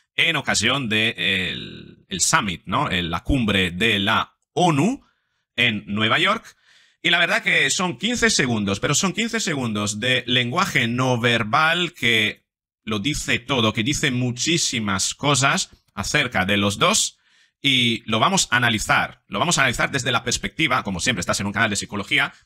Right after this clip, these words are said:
de un psicólogo que, eh, por su experiencia, tiende a ver, observar y procesar la actualidad desde su deformación profesional,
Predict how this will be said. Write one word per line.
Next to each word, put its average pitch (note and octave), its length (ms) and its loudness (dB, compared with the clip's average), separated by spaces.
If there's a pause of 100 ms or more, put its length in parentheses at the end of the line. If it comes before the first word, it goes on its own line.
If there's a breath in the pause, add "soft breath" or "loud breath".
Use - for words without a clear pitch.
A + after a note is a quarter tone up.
de A#2+ 400 -4
un E3+ 160 -2
psicólogo D3 840 0 (120)
que, - 320 -4
eh, - 420 -14
por - 140 -4
su - 160 2
experiencia, D3+ 720 0 (320 loud breath)
tiende D3+ 460 0
a A#2+ 180 2
ver, D3 300 0
observar A2 440 0
y G2+ 60 -4
procesar G2+ 720 -2
la G2+ 200 0
actualidad G#2 760 -2 (280)
desde A#2 260 -4
su E3 120 -2
deformación A2+ 840 -2
profesional, D#3 840 -2